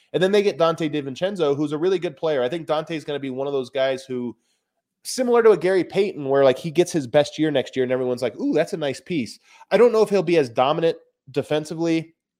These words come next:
and as much of a culture fit as Gary Payton was, 'cause Gary Payton was, like, perfect, but he's a good player. So I look at that and I think, do the Warriors get better or did they get worse? Oh, and then, by the way, somehow there's rumors and reports out there that he is, that they are connected to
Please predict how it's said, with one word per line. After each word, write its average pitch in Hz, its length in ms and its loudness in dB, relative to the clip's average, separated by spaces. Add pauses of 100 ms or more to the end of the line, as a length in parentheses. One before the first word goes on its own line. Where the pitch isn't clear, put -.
(320)
and 135 140 2
as 131 180 -2
much 135 260 -2
of 147 80 -2
a 143 100 0
culture 156 340 -8
fit 147 160 -4
as 131 80 -6
Gary 135 220 -2
Payton 131 320 -8
was, 143 200 -2
'cause 110 120 -12
Gary 123 180 -4
Payton 127 240 -6
was, 110 80 -10
like, 104 180 -10
perfect, 143 440 -6 (320)
but 185 80 -4
he's 190 180 -4
a 185 60 -4
good 160 180 -8
player. 147 400 0 (220)
So - 140 0
I 226 120 6
look 208 160 0
at 214 120 -6
that 196 100 0
and 170 100 -6
I 180 80 -2
think, 175 220 -8
do 151 80 -10
the 151 80 -4
Warriors 226 360 -2
get 117 340 -10
better 185 480 -2
or 139 120 -4
did 131 140 -8
they 147 120 -2
get 143 240 -6
worse? 123 480 -4
Oh, 180 140 6
and 151 100 2
then, 147 100 -4
by 147 160 4
the 139 60 0
way, 123 260 0 (800)
somehow 147 360 -4
there's 127 200 -4
rumors 127 280 -8
and 113 100 -14
reports 120 320 -6
out 110 140 -4
there 113 100 -4
that 107 200 -4 (280)
he 131 160 2
is, 113 320 0
that 123 240 0
they 127 120 4
are 123 60 6
connected 117 600 -4
to 104 500 -6